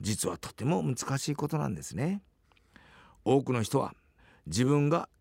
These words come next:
メリットを得ることだけを考えて打算的に動いてしまいますね。しかしね、損得を考えず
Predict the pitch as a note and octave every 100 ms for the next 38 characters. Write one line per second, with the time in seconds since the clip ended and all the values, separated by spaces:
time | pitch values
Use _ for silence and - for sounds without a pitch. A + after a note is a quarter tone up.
0 | - F#2 B2+ F3 D#3 - A2 G2 - E3
1 | - E3 - C3+ D#3 G3 F#3+ D#3 D3 D3+
2 | C#3 A2+ D3+ E3+ _ _ _ - A#2 A#2+
3 | A#2 G#2+ G2+ C3+ D3 - F#2+ F#2 F#2 -
4 | - - - F2+ E2 D#2 - D#2+ D#3+ F3
5 | _ _ _ _ _ _ _ _ - -
6 | _ - D3+ C3 F2+ D2+ _ _ _ -
7 | - _ - - - G3+ G3 - C3 A2+
8 | A2 G2 A#2 C#3 C#3+ B2+ -